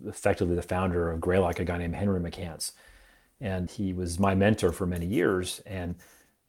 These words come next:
I will never forget the first day on the job. I had to wear a coat and tie at that company every day. And downtown Boston,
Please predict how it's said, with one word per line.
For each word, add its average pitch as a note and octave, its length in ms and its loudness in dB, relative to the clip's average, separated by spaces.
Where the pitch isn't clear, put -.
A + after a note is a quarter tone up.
I G#2 80 -4
will F#2 140 2
never A2 320 10
forget G2 500 4
the F2 640 -2
first A#2+ 280 6
day G#2+ 120 10
on F#2 80 6
the F#2 80 0
job. E2 260 0
I G2 80 0
had G2+ 100 0
to G#2 60 4
wear F#2+ 140 8
a E2+ 80 4
coat G#2 240 2
and E2+ 80 -4
tie E2 400 -2
at F2+ 80 -8
that F2 360 -4
company F2 340 0
every F2+ 180 2
day. E2 480 -2
And F2+ 260 -4
downtown G#2 460 6
Boston, E2+ 460 0